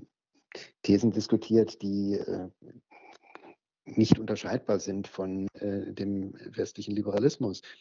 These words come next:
Aber, äh, der Boxeraufstand, äh, die Opiumkriege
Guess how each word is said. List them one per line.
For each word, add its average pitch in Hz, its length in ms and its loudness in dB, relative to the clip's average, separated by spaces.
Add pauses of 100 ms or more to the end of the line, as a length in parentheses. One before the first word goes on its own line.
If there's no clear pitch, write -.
(380)
Aber, 98 580 2
äh, 98 140 0
der 101 120 2
Boxeraufstand, 101 1200 0
äh, 95 240 0
die - 120 -4
Opiumkriege 101 840 4